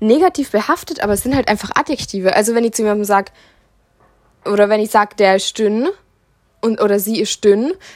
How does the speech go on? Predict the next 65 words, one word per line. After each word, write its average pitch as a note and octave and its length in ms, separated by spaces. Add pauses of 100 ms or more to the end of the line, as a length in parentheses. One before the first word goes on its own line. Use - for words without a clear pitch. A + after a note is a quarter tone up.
dann G#3 120
ist G#3 120
es A3+ 100
nicht A#3 120
so - 80
schlimm, A#3 240
wie A#3 100
wenn G#3 100
ich G3+ 100
sag, G3+ 280 (200)
„er G3 160
oder G3 140
sie F#3+ 160
ist F3 220
dick“. G#3+ 180 (720)
Versteh G#3+ 340
nicht. F3+ 320
Oder G#3+ 160
wenn A3 120
ich G#3+ 80
sag, G3+ 240
„Ja, G3 140
ich G3 60
habe G3 140
ein F#3 80
großes F#3 340
Zimmer“, C4 400
ist G#3 100
es G#3 120
genauso G#3+ 380
eine G3 140
Feststellung, G#3 520
wie G3+ 100
wenn F#3+ 140
ich F#3+ 80
sag, F#3+ 160
„Ja, G3 60
ich F#3+ 40
habe G3 100
ein G3 60
kleines F#3 320
Zimmer“. E3+ 260 (800)
Anyways. G#3+ 720
<laughs> - 520 (480)
Ähm, A3+ 380
also A3 240 (100)
in A3+ 120
diesem C4+ 280
kleineren G#3+ 500
Zimmer, G#3 400
für A3+ 120
das G#3 160
ich G3+ 120
sehr F3+ 120
dankbar B3+ 400
bin B3+ 200
und G#3+ 140
danke, G#3+ 220
dass G#3 180
ich A3 80
dieses A3 240
Zimmer G#3 200
überhaupt G3 280
haben A#3+ 180
darf, B3 220